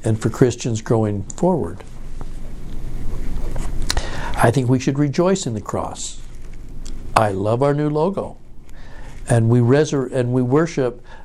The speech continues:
a resurrected, victorious Christ, that Christus statue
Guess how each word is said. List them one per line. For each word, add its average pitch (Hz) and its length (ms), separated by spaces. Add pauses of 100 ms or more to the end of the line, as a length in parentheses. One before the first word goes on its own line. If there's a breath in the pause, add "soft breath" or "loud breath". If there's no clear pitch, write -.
a 120 120
resurrected, 135 840
victorious 123 800
Christ, - 680 (1120 loud breath)
that - 180
Christus 135 440
statue 110 760